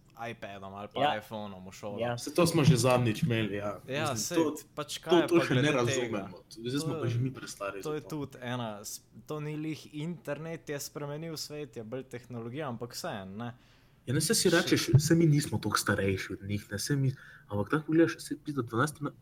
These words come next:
Speaker 3: pardon, se, uh, to pa jezik, pazi se, ne pa usta mi. Eh, dvanajst, trinajst let, to pa ni več tako malo, ne.
Speaker 1: To je res.
Speaker 2: Ja,
Speaker 3: Tudi
Speaker 2: že
Speaker 3: med
Speaker 2: ne, samo
Speaker 3: nek-
Speaker 2: pač tudi se ne zavedamo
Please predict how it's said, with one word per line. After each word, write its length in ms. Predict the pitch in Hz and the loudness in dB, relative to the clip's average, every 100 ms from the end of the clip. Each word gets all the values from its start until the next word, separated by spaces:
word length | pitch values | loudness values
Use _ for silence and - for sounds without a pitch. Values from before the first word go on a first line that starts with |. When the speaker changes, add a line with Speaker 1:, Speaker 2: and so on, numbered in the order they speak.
| _ _ | _ _
Speaker 3:
pardon, 360 | 92 92 92 | -10 -8 -12
se, 80 | - | -10
uh, 300 | 85 104 104 | -6 -6 -6
to 120 | - | -12
pa 140 | - 95 | -10 -8
jezik, 360 | 95 95 87 _ | -6 -6 -10 _
pazi 240 | 95 87 | -18 -12
se, 100 | - | -12
ne 80 | 98 | -12
pa 120 | 92 | -14
usta 220 | 95 - | -16 -18
mi. 120 | 92 - _ - 165 - - | -20 -20 _ -12 -10 -10 -2
Eh, 500 | 110 107 104 104 101 - - - 123 | 2 4 6 4 2 -2 -12 -14 0
dvanajst, 420 | 123 120 143 - | 4 6 4 4
trinajst 400 | 147 143 151 - | 4 4 2 4
let, 260 | 151 151 - - _ | 4 4 -4 -16 _
to 200 | - 156 | 0 0
pa 180 | - 127 | 2 4
ni 260 | 120 175 233 | 8 8 6
več 280 | 180 233 - | 2 0 0
tako 240 | 277 - 107 | -6 -6 0
malo, 380 | 139 269 - | 0 0 -4
ne. 160 | - - - _ - _ _ _ _ | -8 -20 -20 _ -20 _ _ _ _
Speaker 1:
To 140 | 95 | -16
je 100 | 82 | -16
res. 220 | - - | -18 -12
Speaker 2:
Ja, 120 | - - | -6 -6
Speaker 3:
Tudi 100 | 120 | 0
Speaker 2:
že 120 | 160 | 2
Speaker 3:
med 140 | 185 170 | 6 4
Speaker 2:
ne, 60 | 151 | 6
samo 120 | 165 | 2
Speaker 3:
nek- 180 | - - - _ | 2 -8 -20 _
Speaker 2:
pač 320 | - 139 - - | 0 2 0 -2
tudi 200 | 170 165 | 0 2
se 140 | 147 | 2
ne 100 | 143 | 2
zavedamo 760 | 143 151 170 160 135 127 131 | 2 4 6 4 2 0 0